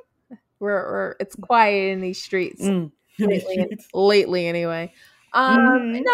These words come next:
Speaker 1: it's not set up because, like, I've ordered all the stuff even before me closing on the house. And what I've
Speaker 2: Mm.
Speaker 1: learned, uh, it is a wood shortage.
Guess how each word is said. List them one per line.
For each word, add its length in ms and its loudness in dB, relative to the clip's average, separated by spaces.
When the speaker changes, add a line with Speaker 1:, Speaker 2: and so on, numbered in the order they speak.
Speaker 1:
it's 160 -4
not 180 0
set 200 -2
up 200 0
because, 440 -4
like, 220 -4
I've 200 -4
ordered 300 0
all 240 2
the 120 -4
stuff 400 -2
even 220 -6
before 320 -4
me 140 -4
closing 480 -2
on 140 -4
the 80 -4
house. 480 -4
And 80 -2
what 120 2
I've 120 4
Speaker 2:
Mm. 120 -4
Speaker 1:
learned, 320 4
uh, 140 2
it 160 2
is 120 2
a 80 4
wood 480 0
shortage. 1000 -6